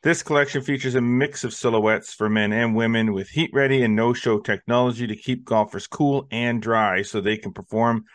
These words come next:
their very best. Both the Z G twenty-three Vent and Ultimate three sixty-five Tour apparel are available now on adidas dot C A,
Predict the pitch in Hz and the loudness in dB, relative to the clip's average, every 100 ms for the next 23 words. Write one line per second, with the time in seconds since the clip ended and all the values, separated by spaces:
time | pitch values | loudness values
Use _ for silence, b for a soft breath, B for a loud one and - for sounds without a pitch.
0 | b _ 101 98 107 113 110 110 98 - | b _ 0 2 4 2 2 2 0 -4
1 | - 101 101 - 101 123 117 120 110 123 | -6 -4 -4 -6 -4 -2 -2 -4 -2 -2
2 | 117 - 117 98 139 147 - _ _ _ | -2 -2 -4 2 2 2 -6 _ _ _
3 | _ _ 110 117 165 170 147 135 135 127 | _ _ 0 4 4 2 -2 0 -4 -4
4 | 123 123 117 120 110 - 117 113 113 113 | -4 -4 0 0 0 0 4 2 2 4
5 | 113 107 101 110 110 98 98 104 110 113 | 4 4 4 2 2 0 -2 0 2 2
6 | 123 135 _ _ 98 92 107 110 - 98 | 0 -8 _ _ -6 -4 -4 -4 -2 -4
7 | 90 90 92 131 151 | -4 -4 0 0 -2